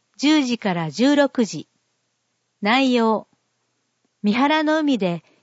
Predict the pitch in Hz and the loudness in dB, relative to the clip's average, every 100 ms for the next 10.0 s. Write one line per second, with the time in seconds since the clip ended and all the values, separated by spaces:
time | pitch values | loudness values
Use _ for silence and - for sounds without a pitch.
0 | _ 202 311 311 240 185 165 170 156 _ | _ 0 2 2 0 -2 -4 -8 -12 _
1 | 214 196 _ _ _ - - 330 320 214 | -4 -4 _ _ _ -20 -4 -2 0 0
2 | 175 170 - _ _ _ _ _ _ _ | -2 -4 -10 _ _ _ _ _ _ _
3 | - 269 294 302 240 196 165 - 294 320 | -2 0 2 0 0 -2 -4 -2 -2 0
4 | 302 311 - 302 302 294 - 233 - _ | -2 -2 -2 -2 0 0 0 -2 -2 _
5 | _ _ _ _ _ _ _ _ _ _ | _ _ _ _ _ _ _ _ _ _
6 | - 220 - - 339 311 262 226 214 180 | -4 -4 -4 -6 -6 -2 0 0 0 -2
7 | 170 160 - _ 175 214 294 311 285 294 | -4 -8 -14 _ -2 0 2 0 0 -2
8 | 226 - 156 - _ _ _ _ _ _ | -2 -6 -12 -12 _ _ _ _ _ _
9 | _ _ _ - 208 - _ 285 285 240 | _ _ _ 0 0 0 _ 0 0 -2